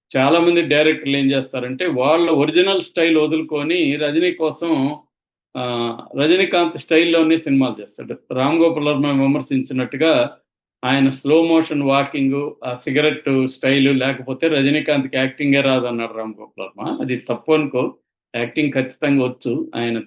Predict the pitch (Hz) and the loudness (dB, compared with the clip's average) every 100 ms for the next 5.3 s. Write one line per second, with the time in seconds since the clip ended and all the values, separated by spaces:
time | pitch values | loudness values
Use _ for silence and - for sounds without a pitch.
0 | 120 120 135 131 131 135 135 131 131 - | -2 0 0 0 0 2 2 2 0 -2
1 | - 117 127 123 135 139 135 131 127 - | -16 -10 -6 -4 -2 2 2 0 -4 -2
2 | 151 135 127 131 - 135 120 240 - _ | 2 2 0 -8 -4 -2 -2 -6 -8 _
3 | _ _ - 180 208 202 151 160 220 226 | _ _ -4 0 2 4 4 2 2 2
4 | 202 190 143 170 196 - 170 165 160 147 | 2 2 2 0 0 0 4 4 4 2
5 | 143 127 117 | 2 -2 -6